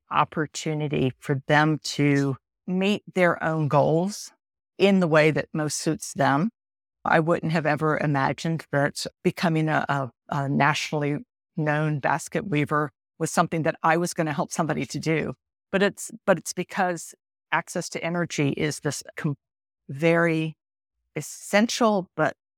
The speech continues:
but it's such a building block for people's lives.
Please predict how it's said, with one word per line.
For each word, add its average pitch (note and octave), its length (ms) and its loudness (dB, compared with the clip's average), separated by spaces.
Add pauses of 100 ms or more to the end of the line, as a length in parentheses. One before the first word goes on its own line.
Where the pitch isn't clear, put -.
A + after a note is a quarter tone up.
(560)
but D#3 200 0
it's D3 120 -8
such - 220 0
a F#3 60 0
building D#3+ 440 4
block C3 320 0 (140)
for - 140 -8
people's - 400 -6
lives. - 480 0